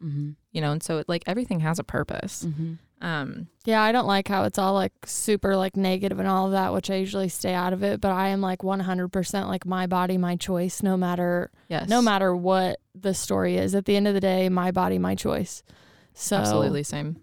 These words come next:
Speaker 3: yeah, other than that, like, I don't really watch any of it. And I told you I rarely get on TikTok 'cause they send me stuff.
Speaker 2: <laughs>
Speaker 3: But last night I just happened to go down, like, a two-hour TikTok rabbit hole,
Speaker 2: Mm-hmm.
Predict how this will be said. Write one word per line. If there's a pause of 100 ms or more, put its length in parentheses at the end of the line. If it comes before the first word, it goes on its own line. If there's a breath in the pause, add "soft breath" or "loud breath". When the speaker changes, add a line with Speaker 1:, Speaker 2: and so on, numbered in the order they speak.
Speaker 3:
yeah,
other
than
that,
like,
I
don't
really
watch
any
of
it.
And
I
told
you
I
rarely
get
on
TikTok
'cause
they
send
me
stuff.
Speaker 2:
<laughs>
Speaker 3:
But
last
night
I
just
happened
to
go
down,
like,
a
two-hour
TikTok
rabbit
hole,
Speaker 2:
Mm-hmm.